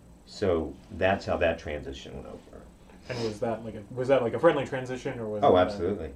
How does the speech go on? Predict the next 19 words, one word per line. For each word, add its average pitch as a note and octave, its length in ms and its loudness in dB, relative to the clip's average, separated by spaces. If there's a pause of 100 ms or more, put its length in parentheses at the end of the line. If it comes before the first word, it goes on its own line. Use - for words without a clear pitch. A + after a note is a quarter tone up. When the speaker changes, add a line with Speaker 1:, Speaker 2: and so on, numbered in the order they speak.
Speaker 2:
Okay. F#2+ 300 -6 (340)
Speaker 1:
Yeah. D#2+ 180 0 (280)
Oyata A2+ 260 6
Sensei A2 360 -2
and F#2+ 100 -4
Toma F#2+ 220 -4
Sensei, E2+ 300 -8
really, E2+ 400 2
really D2+ 260 0
good C2+ 180 -8
friends. B1+ 320 -10 (640)
Um, E2 560 2 (1300)
oh, G#2 120 2
yeah. F2 200 0 (560)
No F2 320 2
issues D#2+ 360 -4
that C#2 100 -4
I C#2 80 0
remember. C2 540 -6